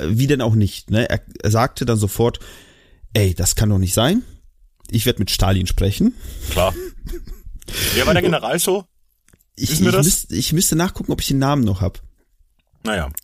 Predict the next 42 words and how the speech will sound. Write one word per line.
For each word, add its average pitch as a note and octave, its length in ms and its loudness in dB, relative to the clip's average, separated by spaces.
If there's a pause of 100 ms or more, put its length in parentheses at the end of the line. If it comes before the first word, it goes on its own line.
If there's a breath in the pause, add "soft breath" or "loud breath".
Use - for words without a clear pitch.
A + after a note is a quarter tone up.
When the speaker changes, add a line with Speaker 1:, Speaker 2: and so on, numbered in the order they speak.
(500)
Speaker 2:
Sagen D#3 200 0
wir, B2+ 100 4
Speaker 1:
Ja. A#2+ 80 2
Speaker 2:
es G#2 80 -8
war A2 80 -2
irgendein G#2+ 300 -4
großer, F2+ 340 -4
sagen E2 220 -8
wir D#2+ 80 -6
so, D#2 200 -10
weiß D#2+ 140 -8
nicht. D#2 100 -16
Speaker 1:
Das G#2+ 100 -2
ist - 100 -4
der C3 80 2
größte. A2+ 300 0
Speaker 2:
Georgi G2 120 -2
Schukow F2+ 380 -4
oder D2+ 120 -6
so. C#2+ 200 -10 (120)
Ja, G2 180 -4 (140)
cool. E2 140 -4 (480 loud breath)
Speaker 1:
Und C#3+ 160 2
auf C#3 100 0
jeden E3 200 2
Fall, D3+ 340 2
äh, B2+ 160 2
er G2+ 140 2
hat - 160 -2
wohl A2 180 2
dann G2 160 2
mit F#2 140 0
Stalin G2 320 2
gesprochen A#2 420 -2
und B2 120 2
sagte, C#3+ 760 0
äh, - 60 0
Stalin, G#2 420 0
"Hey, B2+ 240 2
du D3 80 0
musst A#2 260 0
die - 120 -2